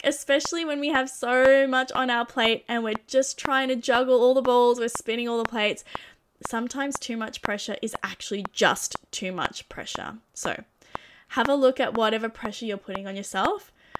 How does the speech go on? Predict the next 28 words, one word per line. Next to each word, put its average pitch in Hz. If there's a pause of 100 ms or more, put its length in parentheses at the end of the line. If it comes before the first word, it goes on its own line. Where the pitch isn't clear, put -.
(120)
Ask 220
yourself 233 (100)
if 285 (280)
that 226
needs 240
to -
be 247
there, 262 (380)
or 226
if 226
you 214
can, 214
like, - (160)
change 220
it 202
around 196
in 202
some 196
way 190
to 202
have 202
a 190
different 202
goal 190
that 254
feels -
less 190
pressure, 277